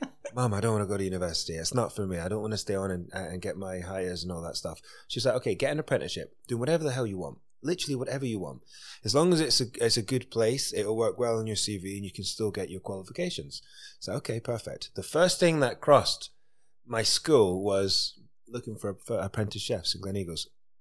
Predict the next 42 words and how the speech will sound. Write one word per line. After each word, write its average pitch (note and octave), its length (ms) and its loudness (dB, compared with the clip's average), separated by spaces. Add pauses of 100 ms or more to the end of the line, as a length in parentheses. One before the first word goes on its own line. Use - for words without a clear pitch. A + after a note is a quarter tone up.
(640)
I - 60 -4
told A2+ 220 4
my G2 80 4
dad F#2 240 2
and F2 100 -6
he's F2 140 -4
like, F2 260 -4 (260)
Don't A2 200 -2
tell G#2 120 2
your F#2+ 100 2
mum. F2 260 -4
This G#2 140 0
will A2 80 -2
be A#2 100 0
our A2+ 100 2
little C3 160 0
secret. A2+ 440 -4 (580)
Apply C#3+ 320 10
for B2+ 180 4
it. D#3 140 6 (800)
I'll C3+ 140 6
take C#3+ 200 2
you C3 100 -2
for C3+ 80 -6
your C3 100 6
interviews, A#2+ 680 0
and G2+ 400 -2
if G2 100 0
you G#2 80 -4
get A#2+ 180 0
it, - 180 -2 (320)
well, A2 260 0
you G2 120 -6
can F#2 120 -6
tell A#2 220 2
her. F#2 80 2
If E2+ 120 -6
you G2 60 -2
don't, D3+ 420 4 (380)
it's - 100 -10
our A2 160 2
secret. G#2+ 500 0